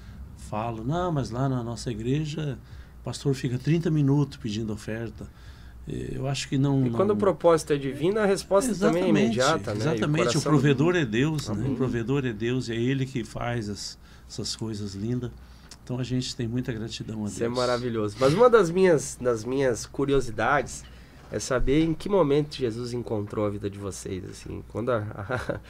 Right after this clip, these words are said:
Speaker 2: <laughs> quando a revelação de Jesus, ela encontrou, atravessou a vida de vocês.
Speaker 1: Sabe, irmão Gilson, irmã Mônica, eu sou natural de Parobé, né?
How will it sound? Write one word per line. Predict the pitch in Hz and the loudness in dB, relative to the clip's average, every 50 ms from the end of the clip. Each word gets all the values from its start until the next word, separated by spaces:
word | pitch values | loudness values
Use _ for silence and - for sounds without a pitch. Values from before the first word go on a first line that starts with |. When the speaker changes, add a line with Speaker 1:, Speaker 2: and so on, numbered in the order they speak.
| - - | -18 -18
Speaker 2:
<laughs> | - - - - - | -18 -18 -16 -8 -4
quando | - 123 135 | -2 2 4
a | 143 139 | 6 6
revelação | 135 143 131 135 143 143 143 131 123 - - - 131 135 143 147 143 139 | 6 6 8 8 8 8 8 6 4 2 2 4 6 6 8 8 6 4
de | 127 120 | 4 2
Jesus, | 123 113 107 104 110 117 123 120 110 117 | 0 0 0 0 0 0 0 0 0 -2
ela | 110 107 107 110 | -2 0 -2 -2
encontrou, | 110 107 - 113 110 104 101 - 107 110 110 | -4 -4 -2 -2 -2 -2 -4 -2 0 2 2
atravessou | 104 - 117 117 113 110 110 98 - - - 117 120 113 | 2 2 0 0 0 0 -2 -4 -4 -4 0 0 2 2
a | 104 | 0
vida | 104 104 104 104 | 0 -4 -4 -6
de | 98 101 | -6 -8
vocês. | 104 98 92 - - - - 101 107 | -10 -12 -12 -10 -10 -10 -8 -8 -2
Speaker 1:
Sabe, | - 139 131 131 135 | 2 4 4 6 6
irmão | 131 131 127 127 117 | 4 4 4 2 2
Gilson, | 101 117 131 131 131 - - 123 | 2 2 2 2 0 0 -2 0
irmã | 104 104 107 110 104 - | 0 0 0 0 -2 -4
Mônica, | - 107 110 123 127 127 110 - - 85 - - - - - - - - - - - - - - - - - | -4 -4 -2 0 0 0 -2 -4 -6 -8 -8 -8 -12 -16 -18 -18 -18 -18 -18 -20 -20 -20 -20 -20 -18 -8 0
eu | 135 143 165 175 180 | 2 4 6 6 6
sou | 170 - - 165 | 4 2 0 0
natural | 156 156 151 156 151 143 139 135 | 0 0 0 -2 0 0 2 0
de | 131 131 | 0 -2
Parobé, | - 143 135 135 127 110 110 90 - - - - - - - - - - | -4 -4 -4 -2 -2 -2 -4 -6 -8 -10 -18 -20 -18 -18 -18 -16 -14 -12
né? | 92 95 110 113 | -12 -10 -10 -12